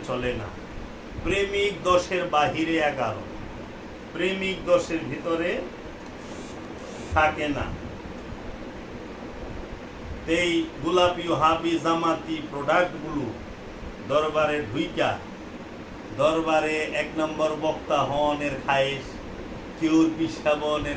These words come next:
খায়েশ। আরে, আমরা জঙ্গলে গেলেও মানুষ আমার পিছে পিছে জঙ্গলে আইবে।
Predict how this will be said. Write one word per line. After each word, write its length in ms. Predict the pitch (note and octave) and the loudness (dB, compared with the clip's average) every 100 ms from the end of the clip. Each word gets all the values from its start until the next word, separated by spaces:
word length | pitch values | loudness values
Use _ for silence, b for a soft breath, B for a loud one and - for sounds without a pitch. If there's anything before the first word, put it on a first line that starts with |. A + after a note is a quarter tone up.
| C3 | -4
খায়েশ। 320 | - C3+ C3+ C3 - - - - - | -2 -2 -2 -6 -10 -10 -10 -10 -6
আরে, 360 | C3+ D3+ D#3+ E3 | 0 2 6 6
আমরা 320 | D#3 D#3 E3 | 4 4 2
জঙ্গলে 560 | D#3+ F3 F3+ F3+ F3 D#3+ | 2 2 4 6 6 4
গেলেও 280 | D#3+ D3 D3+ | 2 2 2
মানুষ 320 | D3+ D3 C3+ | 0 -2 -2
আমার 200 | C#3+ C#3 C3+ | -2 -2 -4
পিছে 160 | B2+ C3 | -4 -4
পিছে 120 | B2 | -4
জঙ্গলে 520 | B2+ B2 - C3 C3 A#2 | -4 -2 -2 0 0 0
আইবে। 320 | G#2 G2 | -4 -8